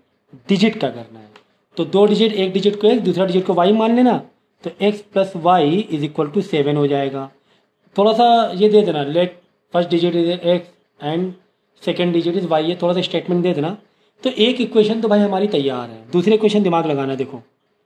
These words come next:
if the digit are reverse, the new number decrease by two। ठीक है, अगर डिजिट को reverse कर दें तो नया number क्या हो जाएगा? अ, सेवन और टू छोटा हो जाएगा,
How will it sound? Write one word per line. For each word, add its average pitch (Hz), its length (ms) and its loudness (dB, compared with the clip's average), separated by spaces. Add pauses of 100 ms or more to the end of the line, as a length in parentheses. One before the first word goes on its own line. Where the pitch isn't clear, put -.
(560)
if 277 200 2 (160)
the 202 180 2
digit 233 420 0
are 214 200 4
reverse, 190 440 2
the 190 180 4
new 180 220 4
number 190 360 2
decrease 175 440 -2
by 175 140 2 (120)
two। 196 200 2 (1120)
ठीक 214 100 -2
है, 226 60 -6
अगर 190 300 -2
डिजिट 202 340 -2
को 220 80 4
reverse 196 300 0
कर 208 200 -6
दें 190 140 -2
तो 214 100 0
नया 175 200 0
number 180 280 -2
क्या 170 180 0
हो 151 140 0
जाएगा? 143 360 -2
अ, 302 120 -2 (2750)
सेवन 196 500 2 (220)
और 151 80 -4
टू 208 200 4
छोटा 196 240 0
हो 165 160 4
जाएगा, 117 360 -10